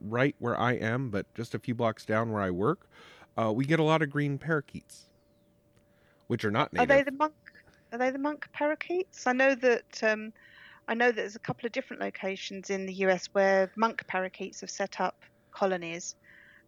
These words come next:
Speaker 2: Um,
Speaker 1: I don't know if that's another name for 'em. I, I know that I, I've only known them as green parakeets. So,
Speaker 2: Right.
Speaker 1: but if, if you Google, like, green parakeets in Bakersfield, it comes up. It, it, it's a famous thing that the,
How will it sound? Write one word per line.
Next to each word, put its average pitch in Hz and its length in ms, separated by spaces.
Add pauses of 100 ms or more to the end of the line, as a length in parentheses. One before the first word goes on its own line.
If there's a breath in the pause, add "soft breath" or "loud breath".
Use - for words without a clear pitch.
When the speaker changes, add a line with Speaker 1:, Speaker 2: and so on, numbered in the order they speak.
(120)
Speaker 2:
Um, 190 380
Speaker 1:
I 127 100
don't 156 220
know 139 180
if 170 120
that's 180 240
another 190 220
name 202 220
for 269 180
'em. 285 120
I, 110 180
I 127 140
know 143 180
that 151 120
I, 123 280
I've 143 80
only 143 160
known 120 200
them 107 140
as 95 140
green 104 320
parakeets. - 640 (280)
So, 87 400
Speaker 2:
Right. 202 360
Speaker 1:
but 123 120
if, 160 140
if 170 240
you 170 100
Google, 190 300
like, 139 240
green 127 240
parakeets 123 460
in 98 100
Bakersfield, 127 720 (480 soft breath)
it - 180
comes 120 280
up. 113 160
It, 85 200
it, 98 160
it's 95 160
a 104 60
famous 104 420
thing 101 240
that 95 160
the, 90 260